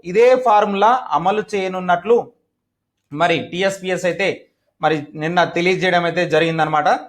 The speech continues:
So, ఈ పద్ధతిలో ఎక్కువ మంది అభ్యర్థులను మరి ఎంపిక చేయడంతో అన్ని పోస్టులను భర్తీ చేయవచ్చని కమిషన్ అయితే భావిస్తుందన్నమాట.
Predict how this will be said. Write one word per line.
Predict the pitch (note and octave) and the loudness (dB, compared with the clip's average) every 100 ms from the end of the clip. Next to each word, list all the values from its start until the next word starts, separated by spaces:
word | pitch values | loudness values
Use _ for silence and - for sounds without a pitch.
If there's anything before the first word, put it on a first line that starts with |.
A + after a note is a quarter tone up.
| - _ _ | -20 _ _
So, | - | -2
ఈ | B3 B3+ C#4+ | 0 2 2
పద్ధతిలో | C#4 C4 C4+ C4 C4 | 2 2 2 2 2
ఎక్కువ | A#3+ G#3 - C4+ | 2 -2 -2 -2
మంది | C4 B3+ | 0 2
అభ్యర్థులను | A#3+ F#3+ A3 G3 G3+ G3 A3 | 2 2 0 0 0 0 0
మరి | F#3+ F#3+ - | 0 0 -4
ఎంపిక | D#3 E3+ A3 A3 G#3 | -6 -4 -2 -2 0
చేయడంతో | F#3 F#3 F3+ F3 A3 B3 _ _ - | 0 0 0 -2 -2 -4 _ _ -6
అన్ని | E3 A#3 C#4+ | -2 0 0
పోస్టులను | D4+ B3 A#3+ A#3+ A3 G#3 | 2 2 2 0 -2 0
భర్తీ | G3+ F3+ F3 A#3 A3 G#3+ | 0 -2 -2 -4 -4 -2
చేయవచ్చని | G3 F#3+ F#3 F#3 F#3 A3 | 0 0 0 0 -2 0
కమిషన్ | A#3 E3 G3+ G#3 G3+ | -2 -2 -2 -2 -2
అయితే | F3 D#3+ | -2 -2
భావిస్తుందన్నమాట. | E3 D#3 D3 - A2+ G2 F#2+ | 2 2 0 -6 -10 -8 -10